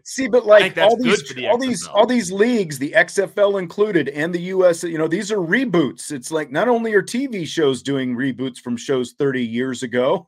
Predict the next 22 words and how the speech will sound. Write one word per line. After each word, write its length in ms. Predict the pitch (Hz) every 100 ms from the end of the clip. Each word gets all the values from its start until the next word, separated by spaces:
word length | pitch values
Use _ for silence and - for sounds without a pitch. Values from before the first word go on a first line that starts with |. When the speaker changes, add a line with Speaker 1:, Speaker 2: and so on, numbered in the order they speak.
| _
Speaker 1:
<laughs> 60 |
like, 180 | 170 160
Speaker 2:
Mm-hmm. 280 | 208 185 156 - - - _ -
Speaker 1:
pro 440 | - 262 285 277 - _ -
football 420 | 339 262 226 185
leagues 320 | 180 170 143
are 60 | 165
doing 280 | 170 180
Speaker 2:
They 100 | 151 156
are. 300 | 226 208 202
Speaker 1:
reboots 160 | - - _ _ _
as 220 | - 190 175
well. 540 | 247 277 185 120 _ _ _ -
And 380 | 175 185 180 175 120
they've 260 | 196 220 175
both 280 | 220 214 -
tried 360 | 214 214 175
before. 380 | 170 165 156 117
They've 200 | 151 170
both 280 | 175 196 -
tried 640 | - 196 208 165 160 151 _ _ -
alternate, 640 | 156 175 175 180 170 165